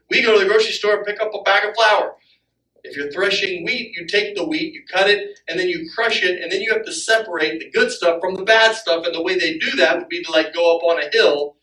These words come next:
and then they would kinda toss it and shake it and let the good stuff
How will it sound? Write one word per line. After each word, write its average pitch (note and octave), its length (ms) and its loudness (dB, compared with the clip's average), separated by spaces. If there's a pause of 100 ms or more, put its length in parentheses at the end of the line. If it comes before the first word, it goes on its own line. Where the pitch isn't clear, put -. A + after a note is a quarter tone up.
(480)
and D#3+ 100 -4
then F#3 140 -2
they F3+ 120 4
would D#3+ 200 -2
kinda F3+ 260 -2
toss A3+ 400 0
it D3+ 320 -2 (200)
and F3+ 120 -8
shake A3 380 2
it - 420 -6
and D#3 160 -6
let F#3 400 0 (160)
the D3+ 200 -6
good - 220 2
stuff D#3+ 420 -2